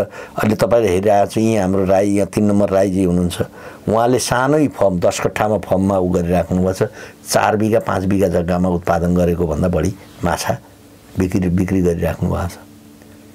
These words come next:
हामीले किन अरूलाई त्यो प-, प्रोभाइड गर्न सकेन? मैले आफै मेरो फर्ममा मैले किन गर्न सके-, ब-, ग-, त्यत्रो उत्पादन लिन सकिनँ भन्दाखेरि टाइमको कारण पनि हुन्छ र टेक्नोलोजी, अ, दिन सक्ने मान्छे, अ,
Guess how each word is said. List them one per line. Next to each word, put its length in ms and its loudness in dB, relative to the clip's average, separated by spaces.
हामीले 220 2
किन 220 2
अरूलाई 380 4
त्यो 180 0
प-, 160 -2
प्रोभाइड 500 2
गर्न 180 0
सकेन? 420 -2
मैले 260 4
आफै 340 0
मेरो 240 2
फर्ममा 380 0
मैले 260 0
किन 220 2
गर्न 260 2
सके-, 440 -2
ब-, 300 2
ग-, 200 2
त्यत्रो 240 2
उत्पादन 400 2
लिन 220 0
सकिनँ 400 -4
भन्दाखेरि 440 0
टाइमको 360 0
कारण 340 -2
पनि 180 -2
हुन्छ 220 -2
र 280 2
टेक्नोलोजी, 840 4
अ, 160 4
दिन 280 2
सक्ने 340 0
मान्छे, 400 0
अ, 40 -8